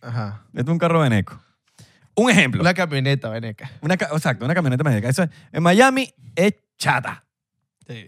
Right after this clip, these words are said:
Speaker 2: por decirlo así. Es planito <laughs> y no hay donde rustiquear, hermano. Ahora, hay gente en California que tiene sus rústicos,
Speaker 1: Co-,
Speaker 2: pero
Speaker 1: exacto.
Speaker 2: coño, con todo el... y, y no se ven así ni siquiera, son rústicos, pero lo tienen porque, sueño, hay montañas, ¿me
Speaker 1: Sí.
Speaker 2: entiendes? Y ahí,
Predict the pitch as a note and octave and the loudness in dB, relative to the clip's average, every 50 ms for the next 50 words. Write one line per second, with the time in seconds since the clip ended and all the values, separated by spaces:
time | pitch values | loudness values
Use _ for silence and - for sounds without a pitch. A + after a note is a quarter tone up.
0 | _ - B2+ C3 B2+ B2 B2 A#2 - C3+ C3+ C#3 C#3 C#3 C3+ B2 G#2+ - A2 F#2+ | _ -10 -8 -6 -4 -2 -2 -2 -2 -2 -4 -4 -2 -2 -2 -2 -4 -6 -10 -14
1 | F2 - _ - - - - - - - C#3 D3+ F3+ F3 F#3+ F#3+ F3+ E3 E3 E3+ | -16 -18 _ -20 -12 -4 0 0 2 4 2 2 4 4 6 6 6 6 6 6
2 | G3 G#3+ G3+ C#3 D#3+ E3 F#3+ G3 D3+ D3+ D#3+ D#3+ D3 D3+ E3+ F3+ F#3+ F3 F#3+ F#3+ | 6 6 6 6 6 6 6 6 6 6 6 6 6 6 6 6 4 2 2 2
3 | F#3 F#3+ F#3 F3 - D3+ C3+ - D#3+ D#3 E3 E3+ E3 D3+ D3 D3 D3 D3+ D3 C#3 | 2 2 2 2 0 -2 0 0 2 4 6 6 6 4 4 4 4 6 6 4
4 | C3+ B2 A2+ G2 - - - - - - _ - - A2+ A#2+ C3 D#3+ G3 E3 A#2+ | 4 2 0 -2 -6 -12 -20 -20 -20 -20 _ -10 -2 2 4 6 6 6 4 2
5 | - - _ _ _ _ _ _ _ _ _ - B2+ C3 C3 B2+ C3+ D3+ D3 D3 | -2 -4 _ _ _ _ _ _ _ _ _ 2 4 4 6 6 6 4 4 0
6 | C#3 E3+ F3 F3+ F#3 F#3 F#3 F#3+ F#3 - _ - D#3+ D#3 C#3+ D3 C3+ C3 B2 C3+ | -2 -2 -2 -2 0 0 0 -2 -2 -4 _ -10 -10 -6 -4 -2 -2 -2 -2 -4
7 | C#3 C#3 D#3 G3+ - E3 C#3+ D3+ D3 - F3+ E3+ E3 F3+ F3 D3 - D#3+ D#3 - | -6 -6 -6 -8 -6 -6 -6 -8 -6 -8 -8 -6 -4 -4 -4 -4 -4 -6 -6 -8
8 | A3 B3+ _ - B2 G#2+ G2+ - - A#2 C3 C#3+ C#3+ - C3 C#3 F3+ - F3+ B2+ | -10 -10 _ -8 -6 -6 -8 -10 -6 0 2 2 2 2 0 -2 -2 -2 -6 -6
9 | A2 - A2 G#2 G#2+ A2+ C3 C#3 C#3 B2+ G#2+ G2+ G2 F2+ - _ _ _ _ _ | -4 -4 -2 -2 -2 -2 -2 -2 -2 -2 -4 -4 -6 -8 -12 _ _ _ _ _
10 | _ _ _ _ _ _ _ _ - - _ _ - - G#2+ G#2+ G#2+ G#2 A#2 B2 | _ _ _ _ _ _ _ _ -20 -20 _ _ -8 -4 -2 -2 -2 -2 -2 -4
11 | A#2+ A#2 A2 D#3 C#3+ D3+ E3 E3 D3 E3 E3+ E3 D#3+ D3 B2 - D3 C#3 A2+ G#2 | -4 -2 0 0 0 2 0 0 0 0 0 0 0 -2 -2 -2 0 0 0 -2
12 | - G#2+ G2+ B2 C#3+ C#3 C3+ E3 - - F#3 E3 C3 A#2+ A2 A#2 B2 D3+ - - | -4 -6 -6 -4 -6 -6 -6 -8 -10 -10 -8 -6 -6 -6 -6 -6 -6 -6 -6 -4
13 | E3+ C3+ - - C#3+ F3 D#3 A2 G#2+ A2+ C3 B2 - D3 E3 D#3 G#2+ F#2 F2 - | -4 -4 -2 -2 -4 -4 -2 -4 -4 -4 -6 -6 -4 -2 -2 -2 -4 -6 -4 -4
14 | B2 G2+ - D3 A2+ F#2+ F#2+ F#2+ F#2+ F#2+ F#2 F#2+ G#2 A2+ A2+ | -4 -4 -4 -8 -10 -10 -10 -10 -10 -8 -6 -6 -6 -8 -8